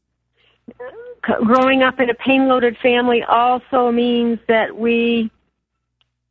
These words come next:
are out of balance and in some ways overly connected. So unconnected with ourselves and overly connected and overly carrying around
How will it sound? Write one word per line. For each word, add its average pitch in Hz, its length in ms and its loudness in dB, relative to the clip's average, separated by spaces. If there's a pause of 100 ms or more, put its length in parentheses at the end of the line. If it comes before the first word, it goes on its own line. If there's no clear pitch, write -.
are 214 280 4
out 233 240 2
of 214 180 -2
balance 226 500 0 (160)
and 226 200 2
in 226 180 0
some 240 200 2
ways 233 400 0 (120)
overly 240 580 0 (120)
connected. 196 640 -2 (640)
So 220 300 0 (180)
unconnected 311 600 0
with 247 200 0
ourselves 233 580 2
and 214 260 0
overly 247 520 0
connected 226 560 -2
and 196 160 -2
overly 220 560 0
carrying 220 560 0
around 202 680 0